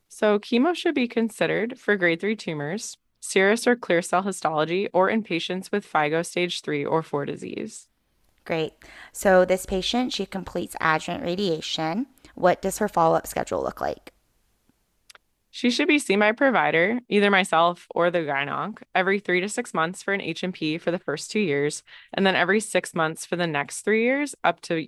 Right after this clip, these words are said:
Speaker 1: year five, and that's per N C C N.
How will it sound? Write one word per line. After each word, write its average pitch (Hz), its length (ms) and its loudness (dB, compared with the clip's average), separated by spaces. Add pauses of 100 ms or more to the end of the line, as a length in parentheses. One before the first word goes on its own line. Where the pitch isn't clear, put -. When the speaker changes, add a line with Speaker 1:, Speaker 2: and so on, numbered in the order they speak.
Speaker 1:
year 151 260 -4
five, - 540 0
and 185 120 -4
that's 165 200 -4
per 156 220 -2
N 139 220 -4
C 147 140 -4
C 147 220 -4
N. 143 320 -2